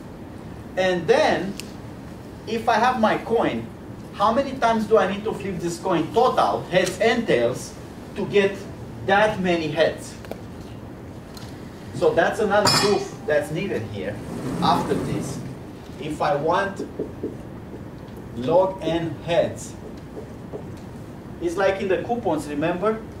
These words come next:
How many steps until I get the first coupon? How many times until I get the second coupon? How many times I, until I get the third coupon? But this is much easier because every head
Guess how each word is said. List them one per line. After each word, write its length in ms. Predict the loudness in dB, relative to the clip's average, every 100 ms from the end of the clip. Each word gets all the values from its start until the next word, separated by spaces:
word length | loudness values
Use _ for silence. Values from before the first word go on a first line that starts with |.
| -2
How 120 | 0
many 200 | 0 -2
steps 300 | 0 0 2
until 300 | 0 2 4
I 80 | 4
get 160 | 2 -2
the 100 | -2
first 340 | -2 -2 0
coupon? 440 | -2 2 2 2
How 160 | 2 0
many 240 | 0 -2
times 260 | 0 0 0
until 220 | -2 -2
I 60 | -2
get 160 | -2
the 80 | -4
second 440 | -2 -2 -2 -4 -4
coupon? 360 | -8 -6 -6
How 120 | -2 -2
many 160 | 0
times 200 | -2 0
I, 80 | -2
until 320 | -2 -4 -2
I 60 | -2
get 120 | -2
the 60 | -2
third 240 | -2 -2
coupon? 340 | -4 -6 -8 -10 -12 -8 0
But 160 | 4
this 200 | 4 2
is 100 | 0
much 280 | 2 2 0
easier 340 | -6 -2 -2
because 480 | -2 -6 -2 -2 0
every 340 | 0 2 0 2
head 320 | 4 4 0